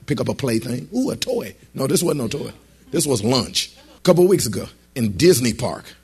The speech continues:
just family, just having a ball. Playing right at the shore. Little, they little son playing at the shore. They just thinking, "This is just so wonderful. We're gonna get a chance to see the,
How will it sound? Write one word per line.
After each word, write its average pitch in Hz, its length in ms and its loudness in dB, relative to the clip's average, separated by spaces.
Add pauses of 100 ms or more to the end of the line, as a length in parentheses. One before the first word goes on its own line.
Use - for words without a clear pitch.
(120)
just - 240 -6
family, 135 380 -4 (420)
just 143 180 -4
having 185 220 -2
a - 20 -4
ball. 160 300 -2 (560)
Playing 139 260 -2
right 139 200 -2
at 143 100 -8
the 147 80 -10
shore. - 280 -6
Little, 135 360 -2 (140)
they 131 100 0
little 151 160 2
son 143 300 -4
playing 127 200 -4
at 120 60 -8
the 123 60 -6
shore. 110 240 -4
They 120 120 -4
just 123 200 -6
thinking, 123 160 -4
"This 131 140 -4
is 113 40 -6
just 131 200 -2
so 139 100 -4
wonderful. 110 340 -6
We're 127 140 -4
gonna 117 120 -2
get 120 140 0
a 113 40 -6
chance 117 240 -4
to 113 80 -10
see 131 220 -4
the, 117 220 -6